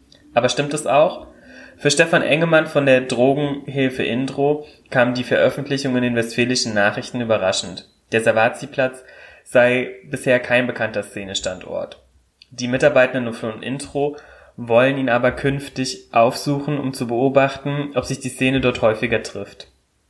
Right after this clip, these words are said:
Engemann sagt jedoch, es werde für die Szene in Münster generell ungemütlicher. Das zeige nicht nur die defensive Architektur, sondern auch kleinere Entwicklungen.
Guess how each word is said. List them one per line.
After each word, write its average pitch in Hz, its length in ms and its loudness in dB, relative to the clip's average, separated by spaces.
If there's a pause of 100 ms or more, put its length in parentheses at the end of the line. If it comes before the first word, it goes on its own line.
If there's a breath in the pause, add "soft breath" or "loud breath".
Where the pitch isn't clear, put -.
(380)
Engemann 147 420 2
sagt 127 240 4
jedoch, 143 360 2 (440 loud breath)
es - 180 -6
werde 139 200 4
für 147 120 -2
die 143 100 -2
Szene 143 280 0
in 139 100 0
Münster 131 300 0
generell 123 400 0
ungemütlicher. 113 880 -6 (300)
Das 117 220 0
zeige 127 600 2
nicht 131 280 -6
nur 127 300 0
die 120 260 -8
defensive 120 560 -2
Architektur, 139 800 -2 (320 loud breath)
sondern 135 420 2
auch 120 300 0
kleinere 120 400 -2
Entwicklungen. 92 580 -10